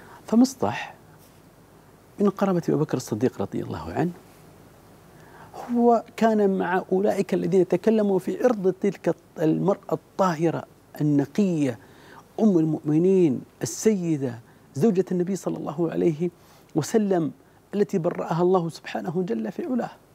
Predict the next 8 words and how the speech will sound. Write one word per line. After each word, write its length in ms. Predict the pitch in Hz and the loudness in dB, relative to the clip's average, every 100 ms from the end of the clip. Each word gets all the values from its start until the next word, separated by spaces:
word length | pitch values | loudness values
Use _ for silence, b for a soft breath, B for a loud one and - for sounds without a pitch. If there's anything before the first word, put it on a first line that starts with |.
| _ _ _ _ _ B B B B | _ _ _ _ _ B B B B
فأبو 160 | - - | -20 -12
بكر 280 | 139 - | -12 -10
الصديق 580 | 117 - 110 - 147 127 - - - - - - - - - - - | -14 -14 -18 -10 -8 -8 -14 -20 -20 -20 -20 -20 -20 -20 -20 -20 -12
حلف 300 | - 160 151 | -10 -10 -8
أن 180 | 123 | -6
لا 60 | 104 | -4
يعطيه 540 | 104 - - 147 - - | -6 -10 -14 -14 -14 -16
شيئاً. 300 | - - | -16 -16